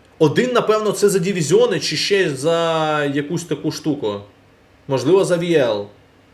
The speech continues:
Нуніс, Кадіоглу, Терштеген.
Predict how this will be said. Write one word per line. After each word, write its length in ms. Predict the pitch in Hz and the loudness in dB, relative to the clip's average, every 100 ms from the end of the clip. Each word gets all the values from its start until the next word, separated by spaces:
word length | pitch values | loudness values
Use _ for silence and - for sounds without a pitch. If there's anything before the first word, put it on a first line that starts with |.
| _ _ _ _ _ _ _ _ _ - | _ _ _ _ _ _ _ _ _ -10
Нуніс, 760 | 127 143 123 117 107 - - - | -4 -4 -4 -8 -8 -10 -16 -8
Кадіоглу, 640 | - 127 131 139 135 131 | -2 -2 2 2 2 0
Терштеген. 500 | 127 135 - 139 131 | 0 -2 -2 -4 -4